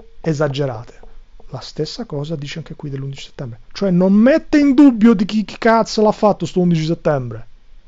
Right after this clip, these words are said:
ma fa il duro dicendo: "Eh, l'undici settembre non ci siamo". Eh, ah, ok, ok, quindi mi stai dicendo che,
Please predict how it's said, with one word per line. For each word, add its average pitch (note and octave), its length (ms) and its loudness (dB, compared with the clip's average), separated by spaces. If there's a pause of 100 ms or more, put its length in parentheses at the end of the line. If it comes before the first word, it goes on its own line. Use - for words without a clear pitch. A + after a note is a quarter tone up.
(220)
ma A#3+ 400 0 (840)
fa A#3 360 0
il C#4 200 2
duro A3+ 420 6
dicendo: G#3+ 540 2
"Eh, B2 400 -6
l'undici A#2+ 280 -8
settembre C3 420 -8
non A2+ 160 -12
ci D3 100 -10
siamo". C3+ 440 -6 (100)
Eh, G#3 100 -16 (180)
ah, G3+ 120 -8 (120)
ok, F#3 340 -8
ok, G3+ 240 -6
quindi D#3+ 280 -4
mi C#3+ 120 -6
stai D3+ 160 -4
dicendo F3 340 0
che, D#3+ 240 -2